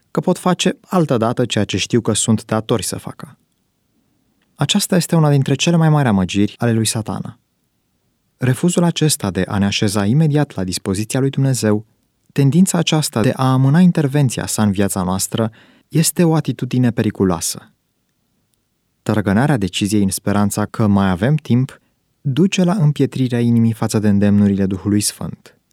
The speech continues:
Lui Dumnezeu este mai ușor să lucreze cu cei care sunt în mod fățiși de partea păcatului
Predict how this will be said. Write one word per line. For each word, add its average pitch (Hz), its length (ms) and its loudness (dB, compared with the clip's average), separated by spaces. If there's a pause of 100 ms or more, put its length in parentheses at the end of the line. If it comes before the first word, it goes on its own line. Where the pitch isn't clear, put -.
(760)
Lui 160 180 2
Dumnezeu 160 460 4
este 156 280 2
mai 147 120 4
ușor 185 240 2
să - 160 -4
lucreze 104 340 0
cu 104 140 -2
cei 107 180 2
care 101 180 -2
sunt 107 280 0
în 101 100 0
mod 101 180 2
fățiși - 440 -2
de 95 100 -2
partea 95 300 -4
păcatului 107 600 -2